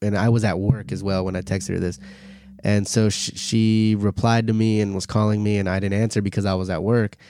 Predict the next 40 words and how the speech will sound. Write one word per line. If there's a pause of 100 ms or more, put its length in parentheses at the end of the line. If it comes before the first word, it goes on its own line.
(460)
and
I
didn't
reply
to
her,
and
she
started
getting
freaked
out.
And
so
she
started
calling
my
friends,
and
she
was
like,
"Are
you
with
Alex?
Like,
is
everything
okay?" (720)
And, (960)
and
I
called
her,
and
I
was
like,